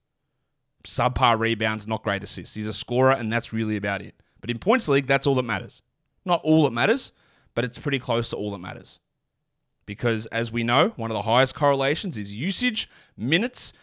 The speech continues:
and fantasy points. All those things correlate, some of the highest out of every correlation we did. And scoring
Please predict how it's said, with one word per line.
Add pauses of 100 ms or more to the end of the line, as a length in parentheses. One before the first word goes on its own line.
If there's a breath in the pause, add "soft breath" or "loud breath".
(100)
and
fantasy
points. (400)
All
those
things
correlate,
some
of
the
highest
out
of
every
correlation
we
did. (1040)
And
scoring